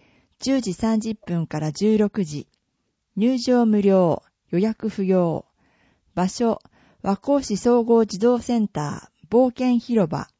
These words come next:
小雨決行。荒天により中止の場合は、ワピアホームページにてご案内します。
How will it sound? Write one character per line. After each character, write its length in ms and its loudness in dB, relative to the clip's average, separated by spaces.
小 360 0
雨 120 -2
決 240 -4
行。 400 -2
荒 240 2
天 240 0
に 120 4
よ 120 4
り 180 -4
中 200 0
止 180 -2
の 120 2
場 220 0
合 160 0
は、 260 -2
ワ 160 -2
ピ 200 -2
ア 60 0
ホ 220 0
ー 20 2
ム 160 2
ペ 180 0
ー 40 -2
ジ 120 -4
に 140 -2
て 260 -6
ご 160 0
案 180 0
内 200 -2
し 160 -10
ま 120 -6
す。 240 -18